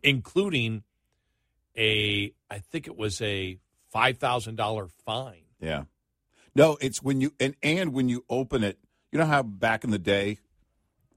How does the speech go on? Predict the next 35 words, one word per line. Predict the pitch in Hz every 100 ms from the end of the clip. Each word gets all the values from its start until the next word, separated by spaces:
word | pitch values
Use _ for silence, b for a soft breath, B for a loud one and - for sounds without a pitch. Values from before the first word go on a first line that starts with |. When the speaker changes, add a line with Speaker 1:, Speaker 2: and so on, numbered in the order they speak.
| -
Speaker 2:
when | 107
we | 107
were | 98
first | - 117 110 -
using | 92 117 98 104
copiers | - - 104 - 113 107
and | 101
we | 101
thought | 98 101
it | 95
was | 92 -
some | - 123
of | 104
the | 90
best | 82 95 -
tech, | 107 110 _
technology | 107 95 98 92 98 87
ever, | 90 104 - _ _ _ -
and | 90
then | 101
that, | 92 92 _ _
that | 95 87 - _ _ 82
warm | 87 95 107 107 107 104 95 87 _ _ _ _ _ _ _ _ _ _
feel | 113 110 110
of | 92
the |
paper | 87 - 98 98 98
and | 95
then | 85 90
Speaker 1:
Yes. | 135 143
Speaker 2:
the | -
smell | - 107 104 104 104 101
of | 90
the, | 85
Speaker 1:
Mm-hmm. | 120